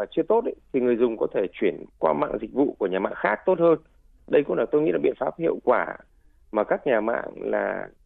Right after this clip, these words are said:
càng ngày càng phải nâng cao chất lượng phục vụ của mình, cũng như là các nhà mạng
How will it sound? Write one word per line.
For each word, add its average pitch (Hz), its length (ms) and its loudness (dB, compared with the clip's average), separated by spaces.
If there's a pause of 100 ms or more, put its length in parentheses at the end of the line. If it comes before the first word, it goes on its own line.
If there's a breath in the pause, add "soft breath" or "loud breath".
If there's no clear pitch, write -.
(120)
càng 104 600 0
ngày 101 200 -2
càng 95 160 -6
phải 90 160 -6
nâng 131 160 2
cao 139 200 -2
chất 208 120 0
lượng 185 140 0 (280)
phục 110 120 -2
vụ 123 100 4
của 107 120 0
mình, 101 220 -2 (320)
cũng 120 200 -2
như 147 100 4
là 127 120 2
các 143 140 2
nhà 135 120 2
mạng 113 220 -2